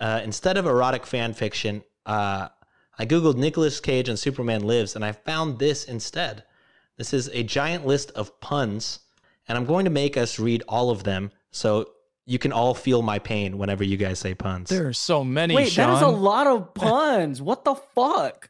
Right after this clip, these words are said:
Speaker 1: We'll cut it off at a certain point,
Speaker 2: Oh
Speaker 1: but
Speaker 2: my
Speaker 1: this
Speaker 2: God.
Speaker 1: is torture. This is torture for you guys.
Speaker 2: There's, like, two hundred of them. <laughs>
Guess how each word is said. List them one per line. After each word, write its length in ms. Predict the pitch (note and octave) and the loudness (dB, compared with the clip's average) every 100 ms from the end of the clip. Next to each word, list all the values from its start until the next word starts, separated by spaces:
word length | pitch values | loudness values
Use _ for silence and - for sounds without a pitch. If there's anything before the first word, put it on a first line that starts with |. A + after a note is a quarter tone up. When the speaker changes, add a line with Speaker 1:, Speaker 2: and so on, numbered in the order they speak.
| - | -2
Speaker 1:
We'll 200 | F3+ B3 | 2 4
cut 160 | - C#3+ | 4 2
it 100 | A#2+ | 2
off 180 | A2 A2+ | 2 0
at 80 | |
a 60 | G#2 | -2
certain 260 | - G#2+ F#2+ | -2 -4 -4
point, 260 | - G2 | -4 -2
Speaker 2:
Oh 60 | F#2+ | 0
Speaker 1:
but 140 | G2+ | 2
Speaker 2:
my 120 | C#3 B2 | 2 4
Speaker 1:
this 140 | D#3 | 4
Speaker 2:
God. 80 | D#3 | 4
Speaker 1:
is 100 | C#3+ | 2
torture. 540 | - C3 - A#2 G#2+ - _ _ - - | 2 2 2 2 0 -6 _ _ -20 0
This 160 | G#3 A3 | 0 2
is 120 | G3 | 0
torture 340 | F3 C#3+ C3 | 2 2 2
for 140 | A2 G#2+ | 0 -2
you 180 | G2 | -2
guys. 380 | F#2+ E2+ F2+ - _ | -4 -8 -10 -12 _
Speaker 2:
There's, 120 | F#3+ | -4
like, 160 | F#3+ D3+ _ _ - | -2 -2 _ _ -8
two 180 | G#3 F#3 | -4 0
hundred 340 | F3+ G#3 C#3+ | 0 0 0
of 100 | A2 | 0
them. 160 | A2+ C3 _ _ _ | 0 -2 _ _ _
<laughs> 80 | - | -6